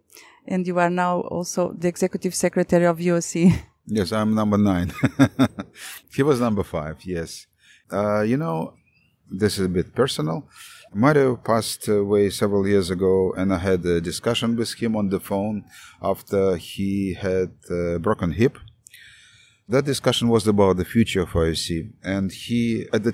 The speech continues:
Speaker 2: time, we already had ideas about the decade, but they were not really formulated in, in a specific way. Uh, so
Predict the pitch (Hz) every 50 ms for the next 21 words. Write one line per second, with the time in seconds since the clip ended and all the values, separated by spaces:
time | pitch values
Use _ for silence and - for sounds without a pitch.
0 | - 120 120 117 113 104 107 101 107 110 110 104 95 92 101 98 98 95 95 90
1 | 101 101 98 87 - 95 92 90 87 87 82 90 87 85 87 80 - - 104 107
2 | 113 113 101 95 98 92 90 95 90 95 98 95 98 98 98 87 - - 98 95
3 | 92 98 95 92 90 87 82 - 101 95 98 98 95 98 98 98 90 101 90 -
4 | 90 90 92 87 - - - - _ - 92 90 - - - 101 92 - 98 87
5 | - 90 80 90 90 92 90 92 92 90 87 80 - _ - - - - - _
6 | - 90 90 90 87 85 - - 101